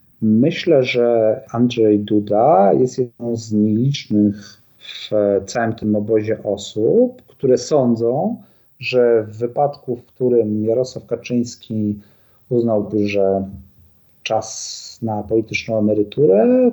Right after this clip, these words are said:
które spróbowałyby sięgnąć po jakby przywództwo w tym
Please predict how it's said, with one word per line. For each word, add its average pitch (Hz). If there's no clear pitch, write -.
które 151
spróbowałyby 156
sięgnąć 151
po 127
jakby 117
przywództwo 120
w -
tym 104